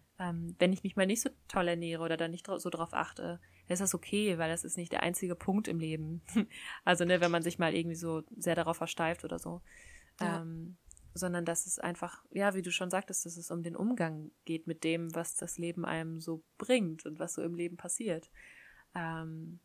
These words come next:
Speaker 1: und ja, da, da hat es mir einfach sehr geholfen, da auch, ähm, entspannt mit zu bleiben und mich auch immer wieder selber zu beobachten,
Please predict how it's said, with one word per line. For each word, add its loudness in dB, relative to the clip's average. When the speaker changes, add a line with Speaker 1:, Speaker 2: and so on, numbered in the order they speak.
Speaker 1:
und -8
ja, 4
da, -2
da 2
hat 0
es -4
mir 2
einfach 0
sehr 4
geholfen, 2
da 4
auch, 0
ähm, -6
entspannt 2
mit -6
zu -6
bleiben -2
und -2
mich -2
auch 0
immer 2
wieder 4
selber 8
zu 0
beobachten, 2